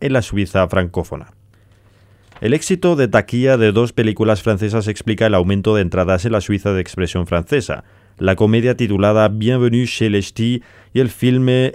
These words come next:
Astérix en los Juegos Olímpicos fueron los principales responsables de esta alza,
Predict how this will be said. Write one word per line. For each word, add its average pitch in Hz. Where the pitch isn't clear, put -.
Astérix 123
en 139
los 113
Juegos 98
Olímpicos 101
fueron 123
los 101
principales 104
responsables 95
de 92
esta 98
alza, 87